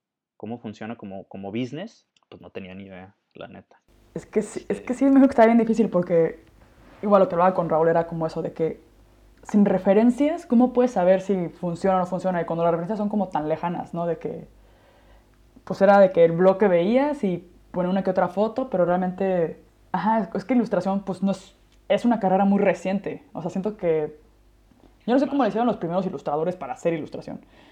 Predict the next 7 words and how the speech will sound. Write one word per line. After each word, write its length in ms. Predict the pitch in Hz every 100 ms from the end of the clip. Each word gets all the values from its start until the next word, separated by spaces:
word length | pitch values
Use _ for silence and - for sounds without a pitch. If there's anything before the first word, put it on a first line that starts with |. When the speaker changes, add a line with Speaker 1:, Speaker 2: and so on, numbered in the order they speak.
| _ _
Speaker 1:
Mazo, 320 | 131 127 120 104
es 140 | 160
viejísima, 680 | 202 - 208 - 113 101 120
¿eh? 200 | 185 330
O 80 | 120
sea, 160 | 117 113 113 _ _ _ _
este, 540 | - 117 - 104 104